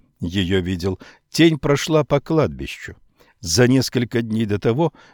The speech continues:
как сдвинули плиту, и передвигалась она как-то странно. «Зачем ты скрипишь бокалом?» «Чтобы самому не заорать». «Лучше уж заори. Ты считаешь, это медсестра?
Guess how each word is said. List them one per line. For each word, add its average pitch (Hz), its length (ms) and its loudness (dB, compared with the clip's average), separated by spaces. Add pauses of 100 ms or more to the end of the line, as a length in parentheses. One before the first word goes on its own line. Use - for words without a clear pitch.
(100)
как 113 240 4
сдвинули 104 540 0
плиту, 101 480 -4 (320)
и 127 120 6
передвигалась 123 800 4
она 127 160 0
как-то 107 320 -2
странно. 76 640 -6 (960)
«Зачем 104 460 0
ты - 260 -6 (260)
скрипишь 123 560 -2
бокалом?» 73 600 -8 (840)
«Чтобы 170 420 2
самому 127 640 4 (180)
не 110 200 4
заорать». 107 640 2 (1000)
«Лучше 113 420 2
уж 117 160 2
заори. 110 440 0 (480)
Ты 120 160 4
считаешь, 135 560 4
это 135 180 2
медсестра? 135 640 -2